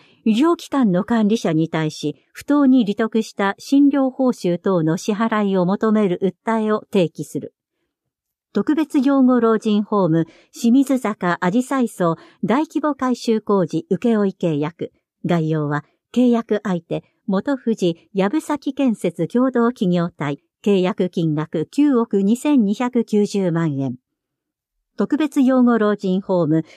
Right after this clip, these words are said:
清水坂あじさい荘大規模改修電気設備工事請負契約。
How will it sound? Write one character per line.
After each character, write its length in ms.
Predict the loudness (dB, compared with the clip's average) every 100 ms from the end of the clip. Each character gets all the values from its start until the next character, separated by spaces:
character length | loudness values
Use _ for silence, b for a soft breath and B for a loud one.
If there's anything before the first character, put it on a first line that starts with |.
| B
清 220 | 0 4
水 240 | 4 2
坂 340 | -2 -4 -4 -2
あ 100 | -2
じ 100 | -2
さ 200 | -2 -2
い 80 | -4
荘 260 | -4 -4 -4 b b b
大 220 | -2 -2
規 160 | -2 -2
模 140 | -4
改 220 | -2 -4
修 300 | -4 -2 -2
電 240 | 0 0 2
気 140 | -2
設 260 | -2 -4 -4
備 160 | -4
工 240 | -2 -2 -2
事 180 | -4 -6
請 260 | -4 -2 -2
負 120 | -2
契 280 | -4 -4 -2
約。 340 | -6 -10